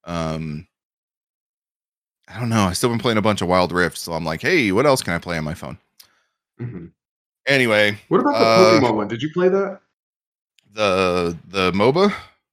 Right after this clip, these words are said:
Speaker 2: Yeah.
Speaker 1: U-, Unite? Was it Pokemon Unite?
Speaker 2: Yeah, I think so.
Speaker 1: I played a little bit of it. It was a little weird. You're,
Speaker 2: Mm.
Speaker 1: like, dunking basketballs to win instead of, like,
Speaker 2: <laughs>
Speaker 1: taking a lane and a base and stuff. So, I don't know. It was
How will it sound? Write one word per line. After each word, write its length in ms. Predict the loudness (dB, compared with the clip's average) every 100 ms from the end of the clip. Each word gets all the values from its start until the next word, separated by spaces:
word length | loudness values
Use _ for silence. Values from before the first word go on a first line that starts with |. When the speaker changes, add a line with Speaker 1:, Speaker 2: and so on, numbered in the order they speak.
| _ _ _ _
Speaker 2:
Yeah. 380 | 2 4 4 0 -8 -20 _ _ _
Speaker 1:
U-, 140 | -14 -14
Unite? 520 | -8 0 2 2 0 _
Was 160 | -10 -8
it 60 |
Pokemon 340 | -6 -2 0 2
Unite? 280 | 2 0 -2 _ _ _ _
Speaker 2:
Yeah, 200 | 0 2
I 40 | 2
think 200 | 0 -4
so. 200 | -6 -10 -12 _ _ -20
Speaker 1:
I 20 | -4
played 120 | 0
a 40 | 4
little 180 | 4
bit 120 | 4 4
of 80 |
it. 160 | 2 0 _
It 80 | -4
was 240 | -4 -4
a 80 | -4
little 220 | 0 0
weird. 380 | 4 4 4 0 _ _ _ _ _ _ _ -8
You're, 120 | -4
Speaker 2:
Mm. 180 | 0 2
Speaker 1:
like, 260 | 2 -2 -12 _ _ -4
dunking 360 | -2 2 2 4
basketballs 760 | 2 0 -2 0 0 0 -4
to 100 | -6
win 380 | -2 0 0 -4
instead 320 | -6 -6 -4
of, 160 | -4 -4
like, 440 | -6 -6 -10 -20 _ _ _ -8
Speaker 2:
<laughs> 840 | -4 -4 -4 -12 _ _ _ -2
Speaker 1:
taking 280 | -2 -2 -2
a 60 |
lane 360 | 0 2 2 0
and 100 | -2
a 40 |
base 360 | -2 0 0 -2
and 140 | -6
stuff. 300 | -10 -8 -8 -6
So, 260 | -8 -10 -8
I 80 | -6
don't 120 | -4
know. 160 | -4 -4
It 60 |
was 380 | -6 -4 -6 -10